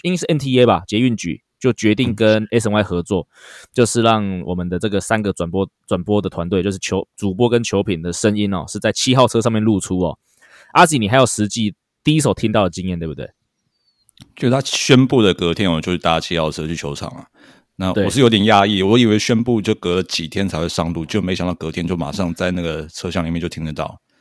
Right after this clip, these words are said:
Speaker 1: 嗯。
Speaker 2: 那它其实有点像是彩蛋啊，它不是说每一站或者是三不五时就会播放，那有可能是好像五站里面大概会有两站你会听到，就是S N Y这些乱入的评论。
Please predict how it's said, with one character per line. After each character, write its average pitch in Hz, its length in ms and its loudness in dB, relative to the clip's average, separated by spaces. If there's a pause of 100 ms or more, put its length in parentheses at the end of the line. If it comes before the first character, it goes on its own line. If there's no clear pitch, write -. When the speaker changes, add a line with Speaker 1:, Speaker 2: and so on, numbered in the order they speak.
(260)
Speaker 1:
嗯。 131 80 2
Speaker 2:
那 127 100 4
它 143 140 2
其 - 200 -2
实 110 180 -2
有 110 200 4
点 104 220 0
像 104 300 0
是 98 480 -2
彩 78 300 -2
蛋 80 360 0
啊， - 160 -20 (220)
它 143 120 2
不 123 140 0
是 131 140 2
说 117 260 2
每 101 220 2
一 87 140 -4
站 90 480 0
或 98 220 -2
者 92 60 0
是 92 240 -4
三 90 200 -4
不 104 120 0
五 82 80 -2
时 80 140 -8
就 90 80 -6
会 92 160 -2
播 82 280 -6
放， 78 220 -4 (560)
那 104 340 -2
有 101 200 2
可 107 240 -2
能 90 340 -2
是 107 220 -2
好 90 180 0
像 85 100 -4 (360)
五 98 200 0
站 110 280 4
里 90 100 0
面 101 160 0
大 98 100 -2
概 95 160 2
会 90 260 0
有 78 160 -2
两 78 280 -2
站 82 380 -2
你 78 100 -10
会 90 100 -2
听 85 220 -6
到， 85 340 0 (200)
就 90 120 -6
是 85 220 -6 (140)
S 87 200 -10
N 82 120 -4
Y 85 100 -2
这 87 120 -6
些 87 60 -2
乱 95 300 2
入 95 220 2
的 82 160 -6
评 80 280 -12
论。 80 240 -4